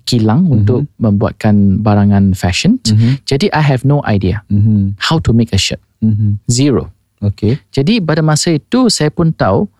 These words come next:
Speaker 2: Mhm.
Speaker 1: saya nak buat dengan caranya, uh, online.
Speaker 2: Mhm.
Speaker 1: Jadi pada masa itu saya mesti tahu, um,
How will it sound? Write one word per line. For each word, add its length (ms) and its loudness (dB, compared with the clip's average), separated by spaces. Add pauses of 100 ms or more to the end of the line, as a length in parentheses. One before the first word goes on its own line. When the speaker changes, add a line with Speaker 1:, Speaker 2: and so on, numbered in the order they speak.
(180)
Speaker 2:
Mhm. 200 2
Speaker 1:
saya 260 0
nak 180 2
buat 200 0
dengan 280 2
caranya, 800 2 (1300)
uh, 420 2 (320)
online. 400 0 (220)
Speaker 2:
Mhm. 360 -2 (220)
Speaker 1:
Jadi 400 0 (440)
pada 180 0
masa 300 2
itu 160 -2
saya 180 -2
mesti 240 0
tahu, 300 0 (580)
um, 380 2